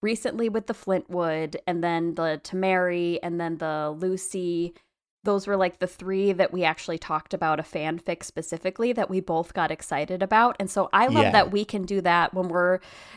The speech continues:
Speaker 1: getting into, I mean, Flintwood was one that isn't new to us, obviously. <laughs> Like, it isn't new
Speaker 2: No.
Speaker 1: to us.
Speaker 2: Yeah.
Speaker 1: But in the other ones, like, it's like, oh, new ship, we talk about it, and then we're like, wow, we found this fic that, like,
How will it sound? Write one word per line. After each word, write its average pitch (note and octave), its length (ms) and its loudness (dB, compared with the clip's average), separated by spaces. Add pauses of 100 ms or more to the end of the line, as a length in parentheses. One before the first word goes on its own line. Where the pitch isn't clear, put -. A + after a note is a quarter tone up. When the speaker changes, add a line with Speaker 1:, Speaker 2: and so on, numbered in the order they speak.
(120)
Speaker 1:
getting F#3+ 340 2
into, F3 920 -2 (200)
I G3+ 60 0
mean, F3+ 180 2
Flintwood F#3 460 -2
was F3 220 -4
one E3 220 -2
that D#3 180 -2 (200)
isn't G3 340 4
new C#3+ 140 -4
to - 160 -8
us, - 280 -2
obviously. G3+ 800 6
<laughs> - 0 -
Like, B3 240 6
it A3+ 100 6
isn't G#3+ 320 2
new C3 140 4
Speaker 2:
No. C#3 100 8
Speaker 1:
to G#2+ 160 10
us. G2+ 160 0 (320)
Speaker 2:
Yeah. F#3+ 120 -4
Speaker 1:
But - 480 6 (200)
in G#3+ 140 -2
the G3+ 120 0
other C4+ 220 6
ones, G3 260 2
like, F#3+ 120 2
it's G3 120 -4
like, G3 140 -2
oh, C#4 160 10
new A#3 280 4
ship, A3+ 320 0
we A3 100 0
talk B3+ 320 2
about G3 320 6
it, G3 160 8
and G3+ 160 0
then G3 80 0
we're G#3+ 120 0
like, G3 200 4
wow, G#3+ 260 4
we G3 180 2
found G3 380 2
this F#3+ 220 -4
fic G#3+ 320 -2
that, - 160 0
like, F3 360 0